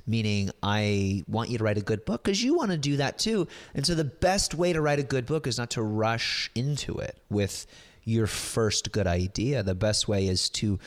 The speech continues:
understand, and, and marketers understand this better than most people, understand the process by which you, uh,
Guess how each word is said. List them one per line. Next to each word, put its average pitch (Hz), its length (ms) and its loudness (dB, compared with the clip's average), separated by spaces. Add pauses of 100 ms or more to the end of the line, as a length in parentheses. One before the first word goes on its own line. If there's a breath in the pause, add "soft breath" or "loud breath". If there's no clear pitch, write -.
(640 loud breath)
understand, 127 600 0
and, 131 80 0
and 143 140 0
marketers 123 500 2
understand 113 360 0
this 107 80 -2
better 107 180 2
than 107 100 0
most 151 240 -2
people, - 320 -2
understand 151 580 0
the 117 80 0
process 117 640 -2
by 110 260 0
which 117 360 0
you, 98 380 2 (760 loud breath)
uh, 90 380 0